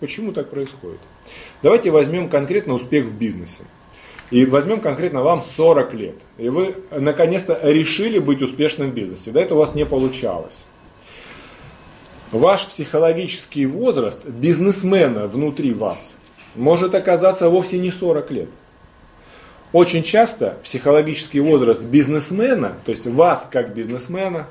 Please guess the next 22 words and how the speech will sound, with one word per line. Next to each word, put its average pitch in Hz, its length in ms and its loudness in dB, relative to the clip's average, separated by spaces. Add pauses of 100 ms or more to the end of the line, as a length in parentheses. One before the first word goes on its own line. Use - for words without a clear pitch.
или 113 200 -4
бизнесмена 139 540 -2
внутри 160 400 2
вас, 135 420 2
остался 185 440 -2
на 143 140 2
уровне 151 340 2
пятнадцатилетнего 127 840 -2
подростка. 104 540 -4 (1040)
То 123 100 6
есть - 220 0
найти 160 300 0
товар 135 300 4
подешевле, 220 640 0 (240)
продать 156 460 2
товар 127 340 2
подороже, 202 760 2 (640)
разницу 131 500 2
положить 131 440 4
себе 131 320 -2
в 123 80 -6
карман. 220 600 0